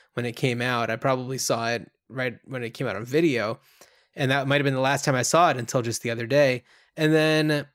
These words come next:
you know, I, I think that the, uh,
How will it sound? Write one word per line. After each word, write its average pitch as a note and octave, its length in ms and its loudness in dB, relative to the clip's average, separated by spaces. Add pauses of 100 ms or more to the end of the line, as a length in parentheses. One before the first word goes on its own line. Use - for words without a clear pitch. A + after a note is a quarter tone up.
(600)
you G#3 240 4
know, A3 220 6
I, F3+ 420 4
I F3+ 120 4
think G#3+ 260 2
that D#3+ 340 2 (2250)
the, D#3+ 480 4
uh, C#3 160 2